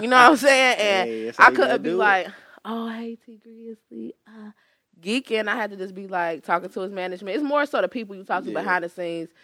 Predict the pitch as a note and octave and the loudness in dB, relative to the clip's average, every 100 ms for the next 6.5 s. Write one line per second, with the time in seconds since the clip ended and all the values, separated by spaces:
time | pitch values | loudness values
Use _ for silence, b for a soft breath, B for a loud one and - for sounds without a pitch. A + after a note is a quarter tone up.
0 | b b D#3+ E3+ G3 F#3 E3+ D#3+ F3 _ | b b _ -2 2 2 0 -4 -10 _
1 | _ _ _ F3 E3+ - F3 D#3 C3+ D3 | _ _ _ -2 2 4 6 6 4 -6
2 | - G3+ F#3 E3+ - F#3 E3 B3 A#3+ G3+ | -10 -8 -2 -2 -2 -2 2 2 0 -2
3 | F#3 C#3+ F#3 E3 E3+ E3 - D3+ C3 B2+ | -2 -2 -6 -6 -6 -6 -6 -4 -4 -4
4 | b b - F#3 F3 G3 F3 D3 C#3 F#3 | b b -12 -10 -8 -8 -8 -6 -6 0
5 | F3+ E3+ D#3 - D3+ D3+ D#3+ D#3+ E3 D3 | 0 0 -6 -10 -10 -10 -8 -4 -4 -4
6 | A2 D3 A2+ G2 F#2+ | 0 0 0 -6 -10